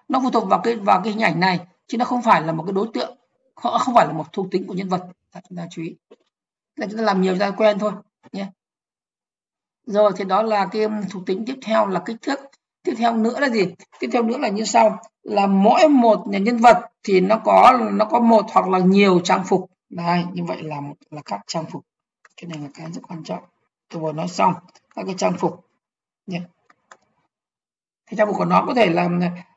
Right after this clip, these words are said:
cái phục này là, là, là mỗi trang phục, mỗi một cái trang phục là có một cái tên riêng, có một cái tên trang phục riêng, tên riêng nhé. Hoặc là đánh số.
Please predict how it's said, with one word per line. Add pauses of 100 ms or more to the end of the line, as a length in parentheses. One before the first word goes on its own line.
(100)
cái
phục
này
là,
là,
là
mỗi
trang
phục, (760)
mỗi
một
cái
trang
phục (1900)
là
có
một
cái
tên
riêng, (200)
có
một
cái
tên
trang
phục
riêng, (340)
tên
riêng
nhé. (1200)
Hoặc
là
đánh
số.